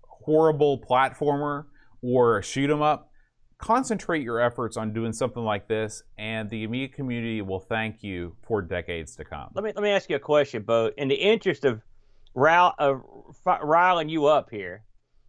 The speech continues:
Speaker 2: I noticed our good buddy Doug from the Ten Minute Amiga Retrocast has said that you have literally just described Amiga Forever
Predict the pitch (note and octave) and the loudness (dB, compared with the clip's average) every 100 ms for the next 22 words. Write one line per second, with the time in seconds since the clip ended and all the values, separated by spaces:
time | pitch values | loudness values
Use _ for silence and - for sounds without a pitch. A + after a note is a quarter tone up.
0 | _ B2+ E3 A#3+ G#3+ F3 C#3 E3 C3+ D#3 | _ -4 0 2 2 0 -2 -2 -2 2
1 | D3 B2+ C#3+ D3+ B2 G#2+ - A#2 - F#3 | 2 2 4 4 4 -2 -10 -12 -4 -4
2 | D3 C#3+ B2+ F#2 - - A#2+ C#3 D#3 C3+ | -2 -2 -2 -6 -14 -14 -6 -2 0 0
3 | B2 C3+ - A2+ G#2 F2 B2 G#2+ F#2+ - | 2 2 2 -2 -2 -2 0 2 0 -6
4 | - _ _ _ _ - E3+ - G#3 F#3 | -16 _ _ _ _ -2 -2 2 4 4
5 | C#3+ - D3 C#3 A3+ A#3 F3+ C#3 D3 A#3 | 2 -2 -2 0 0 2 2 0 2 2
6 | D#4 B3+ C#3 G#2+ F2+ - _ - A3+ C4 | 4 2 0 -2 -12 -14 _ -4 -2 -2
7 | - E3+ - F#3+ F3 D#3+ D3+ C#3 - C#3 | -4 -14 0 4 6 6 4 0 -12 -8
8 | E3 G3+ D3+ - C#3 C#3 E3 B2 F2+ | -2 -2 -2 -4 2 4 4 2 -4